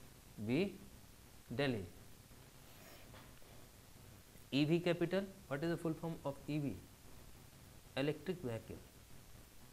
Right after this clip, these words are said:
The full form of E V is electric vehicle. So, Delhi to become E V capital as charging point to be installed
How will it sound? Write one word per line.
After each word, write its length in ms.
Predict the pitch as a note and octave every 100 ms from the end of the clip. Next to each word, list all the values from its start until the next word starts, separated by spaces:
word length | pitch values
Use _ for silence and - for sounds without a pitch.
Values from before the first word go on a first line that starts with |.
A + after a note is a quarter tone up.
| - - - - - - - - - - - - -
The 80 | A#2
full 180 | C3 B2+
form 300 | C#3+ C#3+ D3+
of 160 | F3 G3 - - -
E 120 | B2
V 160 | C3
is 240 | C#3+ D#3 F#3+ - - - - - - - - - - - - -
electric 520 | A#2 A#2 - - F#3+ - - - - - - - - - - - - - - - - - - - -
vehicle. 380 | A#2 B2+ B2+ F#2+ G2 - - - - - - - - - - - -
So, 240 | - F3 G3+ - C3+
Delhi 280 | C#3 D3 E3+
to 140 | E3+
become 320 | D#3 D#3 D#3 D3
E 100 | C#3+
V 140 | D3+
capital 460 | E3 C3+ C#3 C#3 D#3 D3+
as 160 | C#3 C#3+ -
charging 400 | C3+ B2+ D#3 D3+
point 300 | C#3 B2+ B2+
to 100 | B2
be 120 | B2+
installed 420 | A#2 A#2 C3 C#3